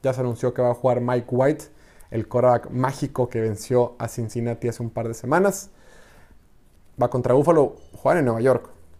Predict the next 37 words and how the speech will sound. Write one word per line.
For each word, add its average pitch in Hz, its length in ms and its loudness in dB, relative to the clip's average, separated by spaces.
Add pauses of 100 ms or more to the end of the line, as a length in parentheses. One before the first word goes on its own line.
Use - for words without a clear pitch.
(320)
Buffalo 139 520 0
viene 127 260 -2
de 127 60 -8
tener 120 200 -4
su 123 140 -8
peor 117 180 -2
partido 123 320 -2
de 117 60 -2
la 113 40 -12
temporada. 117 640 0 (1400)
Fue 185 120 6
una 233 140 6
peor 180 120 8
exhibición 151 360 2
la 170 60 4
de 135 80 4
Buffalo 139 500 2 (640)
el, 113 840 0 (220)
esa 143 200 -2
semana 156 340 2
que 147 260 0
su - 180 -6
derrota 120 340 0
contra 113 240 -6
Tennessee 151 380 -2
o 123 100 -8
su - 120 -4
derrota 113 280 -2
contra, 104 480 -4 (720)
contra 117 280 -6
Pittsburgh 120 300 0
la 113 120 0
semana 117 280 -2
uno. 113 260 -4 (880)
Por 123 120 -2
lo 185 100 2
tanto, 143 540 2